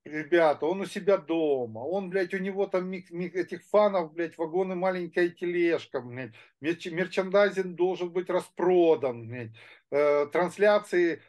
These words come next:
Америка должна снова захотеть увидеть Альвареса, блядь, потому что не зря Альварес в Мексике это сделал, блядь, потому что хрен щас он соберёт арену, блядь, э, в этом вот, э,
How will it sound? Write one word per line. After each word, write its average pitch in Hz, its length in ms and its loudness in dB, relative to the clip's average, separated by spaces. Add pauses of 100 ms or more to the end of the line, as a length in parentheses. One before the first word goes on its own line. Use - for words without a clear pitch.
(100)
Америка 190 500 0
должна 185 340 2
снова 185 540 0
захотеть 170 560 -6
увидеть 180 420 -6
Альвареса, 170 760 2
блядь, 139 280 -6 (400)
потому 170 320 -2
что 170 120 -10
не 180 80 -2
зря 233 260 4
Альварес 185 460 2
в 160 40 -12
Мексике 147 460 -6
это 139 240 0
сделал, 120 380 -4
блядь, 117 220 -8
потому 170 220 -4
что 175 140 -8
хрен 233 320 0
щас - 180 0
он 190 140 -6
соберёт 165 440 0
арену, 151 420 0
блядь, 123 280 -12 (460)
э, 139 240 4
в 120 100 -4
этом 139 340 0
вот, 131 300 -4
э, 131 180 -4